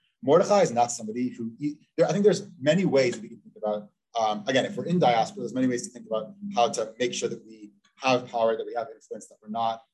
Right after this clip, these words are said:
um, that no atrocities ever committed against us, um, being involved in government and in public life. One is to sort of, like, assert ourselves as a special interest. Be basically not thinking about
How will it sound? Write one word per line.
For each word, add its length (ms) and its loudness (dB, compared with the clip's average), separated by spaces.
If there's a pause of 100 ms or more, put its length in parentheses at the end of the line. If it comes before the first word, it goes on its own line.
(200)
um, 340 -4 (180)
that 160 -10
no 260 0
atrocities 480 -10
ever 140 -6
committed 280 -20
against 340 -12
us, 300 -4 (300)
um, 320 -4
being 160 0
involved 460 2
in 80 -10
government 320 -6
and 40 -12
in 100 -14
public 320 -20
life. 260 -4 (260)
One 240 4
is 100 2
to 60 -2
sort 160 0
of, 80 0
like, 180 0 (200)
assert 380 2
ourselves 400 4
as 60 -12
a 40 -12
special 420 -8
interest. 520 -20 (540)
Be 80 -12
basically 420 2
not 320 2
thinking 220 -8
about 320 4